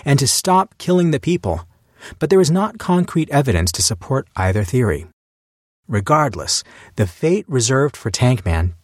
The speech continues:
does not appear to have been the merciful. Many witnesses claimed that he was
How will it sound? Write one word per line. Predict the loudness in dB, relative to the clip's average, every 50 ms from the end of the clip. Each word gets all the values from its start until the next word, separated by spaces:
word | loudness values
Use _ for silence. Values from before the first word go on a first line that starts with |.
| _ _
does | 0 0 2 2 2
not | 2 2 2
appear | 0 -2 -2 0 0 0 0
to | 0 0 0
have | 0 0 -2 -2
been | 0 2 2 2
the | 2 2
merciful. | 2 2 2 0 0 -2 -2 -4 -6 -6 -6 -10 _ _ _ _ _ -20 -18 -16 -16 -16 -8 -4
Many | -2 0 2 2 2 2
witnesses | 2 0 -2 -4 -2 -2 -2 0 -2 -2
claimed | -4 -2 0 2 2 2 2 0
that | -2 -4 -4
he | 0 0 2
was | 2 2 2 0